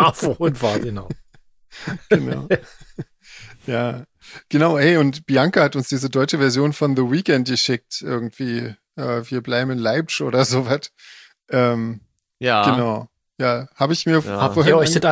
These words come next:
Speaker 1: angehört?
Speaker 2: ich hab's mir vorhin mal
Speaker 3: Hab ich mir
Speaker 2: angeschaut, ja.
Speaker 3: angehört, ja.
Speaker 2: Mhm.
Speaker 1: Ich nicht.
Speaker 2: Ja.
Speaker 3: Wenn ich's richtig mitbekommen habe, ist das hier, ist der relativ bekannt hier, der Moderator. Und
Speaker 2: Von so einem Rad-,
Speaker 3: ja,
Speaker 2: von so einer
Speaker 3: genau.
Speaker 2: Radiostation, ne? Irgendwie.
Speaker 3: Genau.
Speaker 2: Ja, ja.
Speaker 3: Und,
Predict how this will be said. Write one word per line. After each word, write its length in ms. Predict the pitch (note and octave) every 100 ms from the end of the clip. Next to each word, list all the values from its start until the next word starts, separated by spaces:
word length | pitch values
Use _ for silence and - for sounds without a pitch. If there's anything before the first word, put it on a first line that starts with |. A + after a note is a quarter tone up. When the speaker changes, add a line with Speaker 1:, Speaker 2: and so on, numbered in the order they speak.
| G3
Speaker 1:
angehört? 160 | G3+ A#3+
Speaker 2:
ich 40 | G3
hab's 120 | F3+
mir 80 | F3
vorhin 200 | E3+ D#3+
mal 120 | C3+
Speaker 3:
Hab 100 | C#3
ich 140 | D3
mir 100 | A2+
Speaker 2:
angeschaut, 100 | G2+ A2+
ja. 40 |
Speaker 3:
angehört, 300 | A2+ G2+ G2
ja. 160 | G2 G2+
Speaker 2:
Mhm. 220 | C#3 D#3 _ _ - -
Speaker 1:
Ich 160 | D#3+ - _ -
nicht. 260 | G2+ -
Speaker 2:
Ja. 120 | D3+ B2+ F#2+ - - - _
Speaker 3:
Wenn 120 | A2+
ich's 160 | B2 A#2+
richtig 480 | C#3+ D3 C#3 - -
mitbekommen 460 | C#3+ - - C3 C3
habe, 100 | A#2
ist 140 | -
das 160 | A2 -
hier, 220 | A2+ A2
ist 140 | G2+
der 80 | G#2
relativ 280 | G#2+ G#2 G2+
bekannt 420 | G#2 - G#2+ G2+
hier, 300 | G#2 F#2 F#2+ G2
der 140 | G2+ G2+ F#2+
Moderator. 960 | B2+ G#2 G2 A2+ G2+ - G#2 F2+ G2 G#2+ - -
Und 120 | G2+
Speaker 2:
Von 120 | A#2 A#2+
so 60 |
einem 160 | B2+ A#2+
Rad-, 240 | A2+ C3+
Speaker 3:
ja, 60 | C3
Speaker 2:
von 80 | F2
so 60 | A#2+
einer 80 |
Speaker 3:
genau. 100 | A#2 C3
Speaker 2:
Radiostation, 580 | C3 - A#2+ A#2+ A2 A#2+
ne? 200 | C#3+ E3+
Irgendwie. 460 | C#3 A#2 - A#2+ A#2 _ _ _ -
Speaker 3:
Genau. 220 | D#3 A2+
Speaker 2:
Ja, 360 | - F#2 A#2+ A#2+
ja. 300 | C#3+ A#2 A#2
Speaker 3:
Und, 280 | G#2+ -